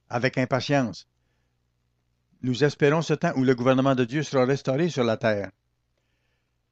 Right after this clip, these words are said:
Un temps où nous, en tant que les saints de Dieu, nous serons transformés, ressuscités, nous recevrons des corps spirituels, nous serons capables de ne plus jamais pécher, et nous n'allons pas juger les gens,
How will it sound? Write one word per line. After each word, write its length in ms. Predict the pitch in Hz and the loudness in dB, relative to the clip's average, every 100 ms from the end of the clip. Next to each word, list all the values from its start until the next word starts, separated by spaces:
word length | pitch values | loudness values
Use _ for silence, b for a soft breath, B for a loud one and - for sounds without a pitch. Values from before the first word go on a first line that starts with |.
| _ _ _ _ _ - | _ _ _ _ _ -4
Un 160 | 123 120 | -2 0
temps 280 | 175 202 - _ | 2 2 0 _
où 160 | 120 120 | -4 0
nous, 260 | 120 185 269 | 2 0 -2
en 120 | 113 | -4
tant 140 | - 135 | -2 0
que 100 | 127 | 2
les 140 | 120 | 0
saints 200 | 110 123 | 0 -2
de 120 | 113 | -2
Dieu, 200 | 104 127 | -2 -2
nous 100 | 175 | -2
serons 220 | 117 117 113 | -2 -4 -4
transformés, 800 | 117 110 - 110 95 101 175 - - | -4 -4 -4 -4 -4 -6 -6 -8 -10
ressuscités, 760 | 107 - 113 - 117 135 185 - _ _ _ _ _ _ - | -10 -8 -8 -8 -2 0 0 -4 _ _ _ _ _ _ -6
nous 180 | 117 | -2
recevrons 540 | 117 - 123 117 135 123 | -2 0 0 4 4 4
des 160 | 117 | 0
corps 320 | - 123 117 - | 4 4 4 0
spirituels, 760 | - 123 113 110 110 131 165 - _ _ _ _ _ _ _ | -6 -4 -4 -4 0 2 0 -4 _ _ _ _ _ _ _
nous 220 | 117 123 135 | -2 0 -2
serons 280 | - 127 123 | -4 -2 0
capables 340 | 131 123 151 139 | 2 4 2 2
de 80 | |
ne 80 | 123 | -4
plus 200 | - 131 | -2 -2
jamais 280 | 120 143 190 | 2 2 2
pécher, 460 | 190 170 - 190 214 _ _ _ _ _ _ _ _ _ _ _ _ _ _ 131 | 2 0 0 -4 -4 _ _ _ _ _ _ _ _ _ _ _ _ _ _ 2
et 200 | 139 - | 2 2
nous 140 | 131 | 0
n'allons 320 | 135 139 151 | 4 4 4
pas 300 | 147 - 190 | 0 2 2
juger 500 | 160 156 147 180 202 | 2 -2 0 2 2
les 180 | 151 143 | 2 2
gens, 320 | 131 185 190 | 2 0 0